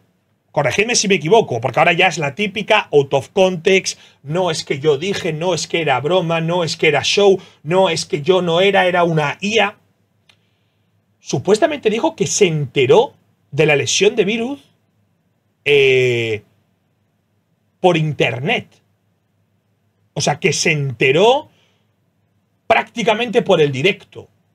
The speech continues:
que solamente le había avisado Virus los días antes, eh,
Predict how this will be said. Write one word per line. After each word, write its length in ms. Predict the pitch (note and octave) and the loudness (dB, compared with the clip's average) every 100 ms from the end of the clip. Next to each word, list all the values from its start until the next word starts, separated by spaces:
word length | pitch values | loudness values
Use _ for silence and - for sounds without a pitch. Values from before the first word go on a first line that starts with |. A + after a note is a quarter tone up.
| _ _ _ _ _ _ _ _ _ _ | _ _ _ _ _ _ _ _ _ _
que 120 | G3 | -4
solamente 640 | D3 - B3+ B3 B3+ - C4 | 0 2 2 0 -4 -4 0
le 60 | |
había 240 | F#3 G#3 B3 | 2 4 2
avisado 480 | F3+ - - A#3 D3+ | 2 0 0 2 2
Virus 560 | G#3+ G#3 - _ _ _ | 0 -2 -4 _ _ _
los 260 | C#3 C#3+ B2 | 0 2 2
días 300 | G3 G3+ - | 2 2 0
antes, 640 | G3+ F3 A2+ F#2 - - _ _ _ _ _ _ _ - _ - | -2 -2 -8 -14 -18 -20 _ _ _ _ _ _ _ -20 _ -12
eh, 360 | A#2 G#2+ G#2 | -6 -6 -6